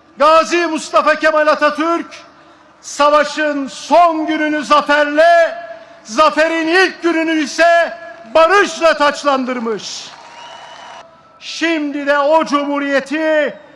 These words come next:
yine barışla, demokrasiyle taçlandırmak bize düşüyor. Bu cumhuriyeti demokrasinin tatlı güneşiyle aydınlatacak olan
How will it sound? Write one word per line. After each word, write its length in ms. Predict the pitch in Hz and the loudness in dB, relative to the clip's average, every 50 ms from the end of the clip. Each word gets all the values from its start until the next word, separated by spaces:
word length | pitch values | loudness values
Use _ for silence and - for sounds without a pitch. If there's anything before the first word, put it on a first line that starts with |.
| _ _ - | _ _ -14
yine 440 | 233 269 311 320 311 302 302 302 302 | -10 -8 -6 -2 0 2 2 2 2
barışla, 920 | 302 311 311 311 320 311 - - - - 311 302 302 320 320 320 285 240 - - - - - - 285 | 2 2 2 0 -2 -6 -6 -8 -4 -2 0 2 2 4 2 2 0 -2 -6 -14 -18 -20 -8 -2 2
demokrasiyle 960 | 339 349 330 339 330 320 320 330 311 320 311 - - 320 330 320 320 320 | 4 4 4 4 4 4 2 2 0 0 0 0 -2 -4 -2 0 2 2
taçlandırmak 1000 | 311 302 311 320 311 - 311 320 320 320 311 330 320 311 330 339 330 320 - - | 2 2 2 0 0 0 0 0 0 2 0 -2 0 2 2 4 2 2 0 2
bize 340 | 370 370 320 247 381 381 359 | 2 2 4 4 2 2 2
düşüyor. 600 | 359 339 - - 330 339 330 320 311 311 294 269 - - - - - - - - - - - - - - - - - - - - - - - - - - - - - - - - - _ _ _ _ _ _ _ _ - | 0 -2 -2 -2 0 2 4 6 6 4 4 2 -2 -8 -14 -16 -18 -18 -18 -18 -18 -18 -16 -16 -16 -16 -16 -16 -18 -18 -18 -18 -18 -18 -18 -18 -18 -18 -18 -18 -18 -20 -20 -20 -20 _ _ _ _ _ _ _ _ -2
Bu 180 | - 359 349 | 0 0 0
cumhuriyeti 1000 | - 240 311 311 302 302 302 311 302 302 294 285 - 302 330 330 320 311 277 214 - - - _ _ _ _ _ _ _ _ _ | 0 0 -2 -2 -2 -4 -4 -4 -2 -2 -4 -4 -4 -6 -6 -4 -4 -6 -6 -8 -12 -16 -20 _ _ _ _ _ _ _ _ _
demokrasinin 1000 | - 233 311 320 320 330 320 311 311 320 320 311 311 - 330 330 330 339 339 320 294 | -2 0 0 2 4 4 2 2 2 0 0 0 0 -2 -4 -4 -2 -2 -2 -4 -4
tatlı 480 | - - 302 330 320 320 - 349 392 349 | -2 0 2 2 0 0 0 0 2 2
güneşiyle 500 | 320 320 311 330 311 - - 320 320 330 | 2 0 0 -2 -2 -2 -4 -2 0 2
aydınlatacak 800 | 330 320 320 320 320 339 320 320 311 302 294 294 - 339 330 320 | 2 2 2 0 0 -2 -2 0 0 -2 -2 0 0 0 2 2
olan 460 | 311 330 330 339 339 339 330 311 240 | 2 4 4 4 4 4 2 0 -4